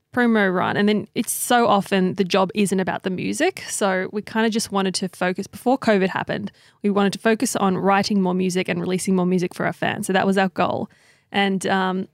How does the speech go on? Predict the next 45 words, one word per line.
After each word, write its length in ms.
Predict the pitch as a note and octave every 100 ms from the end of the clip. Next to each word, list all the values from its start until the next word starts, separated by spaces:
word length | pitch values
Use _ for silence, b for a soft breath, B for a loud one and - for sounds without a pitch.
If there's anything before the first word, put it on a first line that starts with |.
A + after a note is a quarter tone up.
| _ _ -
we're 140 | G3+
lucky, 500 | G3 A3+ - A#3+ A3+
I 140 | A#3 G#3
guess, 220 | G#3 G#3
in 60 |
the 60 | G#3
sense 280 | - G3+ -
that 120 | -
covid 340 | - G3+ F#3 F3
did 220 | G3+ F#3+
happen 680 | - - - G3 - G3 F#3+
and 200 | F#3 F#3
we 100 | G3+
were 200 | F#3+ -
equipped 560 | G#3+ - A#3 - - - -
and 160 | G3
ready. 380 | G3+ G3 G3+ G#3+ b b
We 80 | G#3+
had 80 |
a 60 | G3+
plan 320 | - C#4+ C#4
already 480 | C#4 C4+ C4 C4+ C4
and, 340 | - G3+ G#3 G3 _ -
yeah, 360 | G#3+ A3+ G#3 -
we 240 | F#3+ G3+
were 100 | F#3+
just 180 | F#3+ G3
gonna 160 | F#3+ F#3+
release, 460 | F#3 F#3+ G3 - - B B B C#4
write 180 | C4
and 100 | A3+
release 300 | G#3+ G3 G3
as 80 | F#3
much 200 | F#3+ F#3+
music 260 | G3 F3+ F#3
as 100 | F3
we 80 | F3
possibly 380 | F3+ E3 F3+ F3
could. 300 | - - -
So 300 | - E3 D3
that 180 | F#3 -
turned 280 | - G#3 G3
out 160 | F3+
really 220 | F#3+ F3+ F3
well. 300 | - F#3